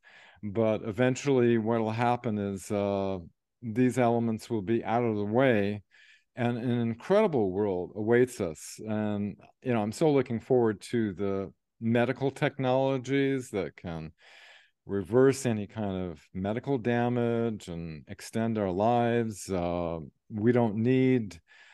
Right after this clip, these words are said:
these obsolete technologies. Every home and business can have, you know, a little,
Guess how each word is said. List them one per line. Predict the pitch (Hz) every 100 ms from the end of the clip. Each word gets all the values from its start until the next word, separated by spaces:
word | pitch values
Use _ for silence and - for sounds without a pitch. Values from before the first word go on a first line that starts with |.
| _ _
these | 120 101 90
obsolete | 104 113 - 131 120 117
technologies. | - 110 110 113 123 123 113 127 123 113
Every | 113 110
home | 104 127 123 123
and | 104
business | 113 113 117 -
can | 113 92
have, | 110 104 107 98 - _ _ _ _ _ _ _ _ _ _ _ _ -
you | 123 104
know, |
a | 104
little, | 120 113